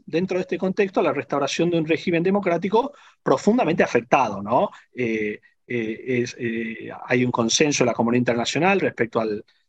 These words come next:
al, a la falta de transparencia de los últimos procesos electorales en dos mil diecisiete, en dos mil veintiuno, que consagraron la continuidad del régimen que gobierna desde el año dos mil siete, ¿no? Pero me parece importante mencionar esto, que la atención del, del fenómeno nos, nos tiene que hacer perder de vista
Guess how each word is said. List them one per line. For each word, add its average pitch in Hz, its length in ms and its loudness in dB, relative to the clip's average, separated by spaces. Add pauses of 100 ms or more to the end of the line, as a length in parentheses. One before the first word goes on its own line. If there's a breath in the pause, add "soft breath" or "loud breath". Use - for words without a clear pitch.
(140)
al, 110 480 -4
a 123 80 -4
la 113 100 0
falta 131 280 2
de 120 40 0
transparencia 127 640 2
de 113 80 -2
los 110 120 -6
últimos 123 280 -2
procesos 120 440 -4
electorales 123 540 0
en 113 60 -2
dos 113 80 -4
mil 117 100 -6
diecisiete, 123 500 -2
en 113 80 -2
dos 107 100 -10
mil 117 260 -4 (400 loud breath)
veintiuno, 127 380 0
que 117 80 -4
consagraron 113 640 0
la 110 80 0
continuidad 120 560 0
del 117 140 -2
régimen 120 380 -2
que 110 140 -6
gobierna 117 500 0
desde 110 180 -6
el 110 80 -6
año 120 200 0
dos - 120 -8
mil 135 140 -2
siete, 233 520 0 (240 soft breath)
¿no? 214 200 2 (340 loud breath)
Pero 196 180 4
me 220 120 2
parece 196 280 2
importante 196 480 2
mencionar 180 420 2
esto, 185 300 -2
que 120 100 -4
la 123 120 -2
atención 143 580 0
del, 151 400 0
del 143 300 0
fenómeno 185 480 0
nos, 175 180 0
nos 185 220 0
tiene 208 160 4
que 151 80 0
hacer 165 180 -2
perder 170 300 0
de 220 80 2
vista 233 400 0